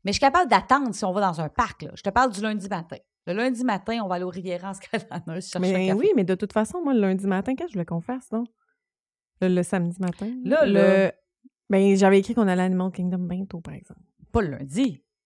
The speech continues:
Speaker 2: Ah, toi, tu veux dire le lundi.
Speaker 1: Je parle de la
Speaker 2: Mais
Speaker 1: dernière journée, là.
Speaker 2: Mhm.
Speaker 1: Mais les matins, ah, ben,
Speaker 2: Mais non, mais
Speaker 1: Animal
Speaker 2: j'aime ça, prendre du ca-, un bon café, moi aussi, ça me
Speaker 1: Animal
Speaker 2: dérange pas pantoute.
Speaker 1: Kingdom,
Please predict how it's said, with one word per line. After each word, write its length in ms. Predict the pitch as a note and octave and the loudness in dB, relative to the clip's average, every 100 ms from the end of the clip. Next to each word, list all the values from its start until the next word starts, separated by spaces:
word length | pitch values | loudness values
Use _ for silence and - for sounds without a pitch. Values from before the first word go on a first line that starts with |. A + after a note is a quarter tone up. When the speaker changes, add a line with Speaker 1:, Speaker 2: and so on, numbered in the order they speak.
| - | -6
Speaker 2:
Ah, 100 | C4+ | -4
toi, 140 | B3+ | -2
tu 80 | F3+ | -4
veux 60 | E3+ | 0
dire 120 | G3+ | 2
le 120 | E3+ | 4
lundi. 960 | E3+ F#3 G#3 A3 D#3 D3 E3 G3+ F3+ - _ | 4 4 6 4 2 -4 -2 -2 -2 -8 _
Speaker 1:
Je 120 | - | 0
parle 120 | A3+ | 4
de 40 | C4 | 4
la 40 | |
Speaker 2:
Mais 140 | A3+ | 4
Speaker 1:
dernière 160 | C4 C#4 | 4 4
journée, 340 | G3 F#3 G#3 | 2 -4 -6
là. 140 | D3+ - F#3 | -8 -8 -4
Speaker 2:
Mhm. 300 | F#3+ A3 A#3+ - | -2 -2 -6 -6
Speaker 1:
Mais 80 | G3+ | 0
les 140 | B3 C4+ | 2 4
matins, 300 | C#4+ C#4+ F4 | 2 2 0
ah, 100 | - | 2
ben, 80 | G#3 | 4
Speaker 2:
Mais 40 | B3+ | 6
non, 80 | |
mais 60 | E4+ | 6
Speaker 1:
Animal 40 | |
Speaker 2:
j'aime 180 | G#3+ A3+ | 8 8
ça, 180 | G#3+ D4+ | 8 4
prendre 220 | - D4+ | 4 2
du 60 | B3 | 2
ca-, 120 | C4+ | 6
un 60 | B3 | 6
bon 120 | B3 | 6
café, 240 | C4+ C4 D#4+ | 4 0 0
moi 100 | C4+ | -2
aussi, 160 | - | -2
ça 120 | D4+ G#3+ | 0 4
me 60 | |
Speaker 1:
Animal 220 | B3+ A3 | 6 6
Speaker 2:
dérange 140 | F#4+ - | 6 6
pas 120 | C4+ | 4
pantoute. 200 | C4 G#3+ | 4 4
Speaker 1:
Kingdom, 480 | A#3 B3 C#4+ F4+ | 6 6 6 2